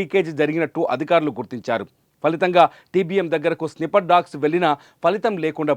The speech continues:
పోయింది. మట్టిలో కూరుకుపోయిన ఎనిమిది మంది కార్మికుల వాసనను పసిగట్టడానికి స్నిపర్ డాగ్స్ని వాడారు, కానీ ఆయిల్ వాసనలో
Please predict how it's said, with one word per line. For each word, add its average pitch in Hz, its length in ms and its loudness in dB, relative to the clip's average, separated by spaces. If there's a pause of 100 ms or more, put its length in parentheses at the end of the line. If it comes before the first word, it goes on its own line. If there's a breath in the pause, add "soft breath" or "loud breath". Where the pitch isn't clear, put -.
పోయింది. 110 260 -8 (460 soft breath)
మట్టిలో 151 380 2 (100)
కూరుకుపోయిన 175 460 0 (160)
ఎనిమిది 240 300 0
మంది 220 160 -2 (100)
కార్మికుల 175 380 0 (120)
వాసనను 180 480 0
పసిగట్టడానికి 160 680 0 (340 soft breath)
స్నిపర్ 190 400 0
డాగ్స్ని 160 400 0 (120)
వాడారు, 113 320 -2 (300)
కానీ 165 240 2 (420 soft breath)
ఆయిల్ 190 300 4
వాసనలో 160 400 0